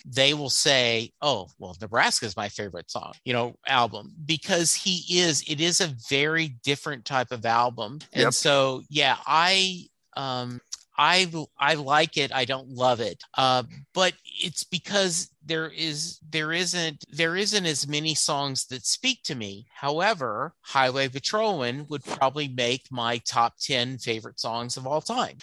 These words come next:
Speaker 2: Right,
Speaker 1: Though
Speaker 2: right.
Speaker 1: I might argue that the Johnny Cash version I like a little bit more than Bruce's, <laughs> but, but just because, um, Jo-, Johnny Cash is freaking Johnny Cash. <laughs> And he's like, you know,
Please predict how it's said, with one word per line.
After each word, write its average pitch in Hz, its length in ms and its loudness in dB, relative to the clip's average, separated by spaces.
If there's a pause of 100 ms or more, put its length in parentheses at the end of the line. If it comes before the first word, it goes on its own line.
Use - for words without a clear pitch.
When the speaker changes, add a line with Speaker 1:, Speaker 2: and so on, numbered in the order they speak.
Speaker 2:
Right, 127 280 0
Speaker 1:
Though 139 160 6
Speaker 2:
right. 131 200 6
Speaker 1:
I 139 200 2
might 143 500 2
argue 143 520 -2
that 131 360 4
the 117 140 -4
Johnny 127 420 2
Cash 139 480 0
version 202 580 -4
I 131 120 4
like 139 260 4
a 156 80 0
little 139 300 -2
bit 151 240 -4
more 147 280 -2
than 185 220 0
Bruce's, 202 1120 0
<laughs> - 60 -20
but, 170 280 4 (400)
but 220 300 4
just 240 400 4
because, 233 680 2 (220)
um, 175 460 0
Jo-, 151 260 2 (140)
Johnny 170 460 2
Cash 190 500 0
is 165 240 -4 (200)
freaking 190 300 0
Johnny 175 320 2
Cash. - 600 2
<laughs> 240 60 2
And 202 140 -2
he's 220 280 2
like, 185 280 4
you 196 60 0
know, 196 220 0